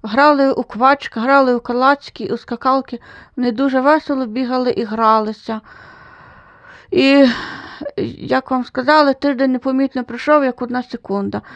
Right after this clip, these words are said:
як не було того тижня. А потім Матіус, Матіуса батьки прийшли:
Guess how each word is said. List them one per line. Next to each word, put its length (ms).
як 140
не 100
було 240
того 300
тижня. 500
А 100
потім 540
Матіус, 800
Матіуса 600
батьки 360
прийшли: 600